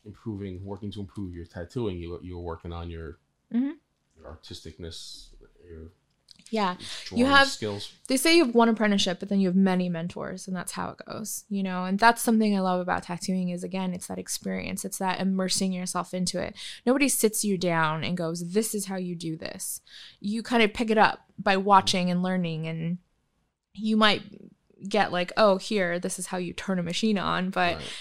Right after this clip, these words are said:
Speaker 2: you know, everything throughout that, ev-, everything past that is, is fine-tuning to you, you know, and, and then to your client as well. And it's this very, like, um, flow, you know, like,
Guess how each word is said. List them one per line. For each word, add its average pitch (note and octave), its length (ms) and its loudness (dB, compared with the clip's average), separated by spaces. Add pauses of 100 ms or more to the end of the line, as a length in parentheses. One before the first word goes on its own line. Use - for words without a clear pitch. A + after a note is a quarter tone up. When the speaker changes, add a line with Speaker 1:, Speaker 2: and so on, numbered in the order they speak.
(120)
Speaker 2:
you B3 140 4
know, A3+ 120 10
everything C4 460 6
throughout G#3 320 6
that, C4 500 8
ev-, A#3 220 2
everything A#3+ 340 2
past B3 320 6
that F#3+ 200 0
is, F3+ 340 -6
is F#3+ 200 -4
fine-tuning G3 640 0
to - 140 -4
you, G#3+ 500 0
you G3+ 180 -2
know, F3+ 260 -2
and, F3+ 260 -4 (480)
and G3 200 4
then F3+ 260 0
to - 120 0
your E3 100 0
client F3 420 0
as F3+ 180 -8
well. F#3+ 320 -2
And F#3 380 -8 (340)
it's G3 200 -10
this F#3+ 180 -4
very, F#3 480 -2
like, - 500 -10 (1160)
um, F#3+ 460 -10 (440)
flow, - 600 -2 (100)
you G3 160 -4
know, F#3+ 420 -2
like, F#3 320 -6